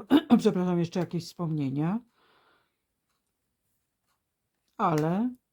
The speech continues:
jest pokazane, że poznajecie prawdopodobnie jakąś nową osobę. Poznajecie jakąś nową osobę.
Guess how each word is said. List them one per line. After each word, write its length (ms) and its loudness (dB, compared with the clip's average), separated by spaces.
jest 160 -10
pokazane, 600 -2
że 360 -2
poznajecie 560 -2
prawdopodobnie 680 -2
jakąś 340 -2
nową 300 -2
osobę. 380 -8
Poznajecie 500 -2
jakąś 380 -4
nową 320 -4
osobę. 520 -6